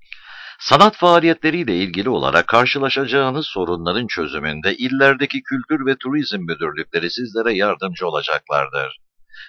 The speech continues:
Bundan sonraki sanat yaşamınızda başarılarınızın süreceği ümidiyle en iyi dileklerimi sunarım. İmza M. Tınaz Titiz Bakan. Ek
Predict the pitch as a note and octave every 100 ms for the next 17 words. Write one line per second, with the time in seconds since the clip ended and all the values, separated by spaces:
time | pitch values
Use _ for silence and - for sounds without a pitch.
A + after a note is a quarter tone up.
0 | - B2 D#3+ F3 G3+ - D2+ D2 D2+ F2+
1 | A#2 D2+ C#2 C#2+ C#2+ D2 D#2 D2 D#2 F2
2 | A2 A#2 B2+ C3 C3 C3 B2+ C#3 B2+ B2+
3 | B2 G#2+ C3+ C3+ E2 D#2+ D#2 D#2 D2 E2
4 | - D#3 C3+ B2 D#2+ F#2+ E2+ - D#2+ D2
5 | E2 C2+ C2+ C2 B1+ - _ _ _ _
6 | - - - B2+ B2+ B2+ C#3 C3+ G#2 B2+
7 | C3 - A#2 B2 A#2+ G2+ - - G2+ G2+
8 | D#2+ D#2+ D#2+ C2+ B1 - _ _ D2+ D#2+